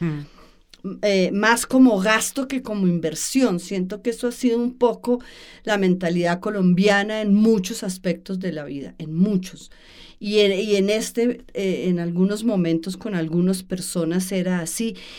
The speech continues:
Speaker 2: Y luego se dieron cuenta que la venta era un, un, un, una inversión maravillosa porque producía muchísimo más plata y muchísimas más cosas el estar, el estar vendiendo los productos fuera.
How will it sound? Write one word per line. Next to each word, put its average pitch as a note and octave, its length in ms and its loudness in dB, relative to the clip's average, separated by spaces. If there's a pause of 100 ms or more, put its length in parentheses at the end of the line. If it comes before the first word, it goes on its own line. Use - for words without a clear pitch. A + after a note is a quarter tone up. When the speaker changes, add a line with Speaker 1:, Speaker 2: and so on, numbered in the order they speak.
(180)
Speaker 2:
Y G3+ 80 0
luego G3+ 260 6
se C#4 120 0
dieron A3+ 300 2
cuenta B3+ 380 2
que B3 100 -2
la E3+ 140 -2
venta A#3 560 2
era A3 340 0
un, G3+ 240 -4
un, F#3+ 300 4
un, G#3 280 -4
una G3+ 460 2
inversión F3+ 600 2
maravillosa G3+ 920 4
porque G3+ 240 -10
producía E3 520 -2
muchísimo G3+ 680 0
más E3 420 -2 (880)
plata G#3 600 0
y F3+ 120 4
muchísimas F3+ 640 0
más E3 300 -2
cosas F#3 500 0
el F3+ 140 -2
estar, D#3 520 -4
el D#3 220 -10
estar D#3 340 -6
vendiendo F#3 600 4
los G3 160 -8
productos F3+ 440 -4
fuera. F#3+ 280 0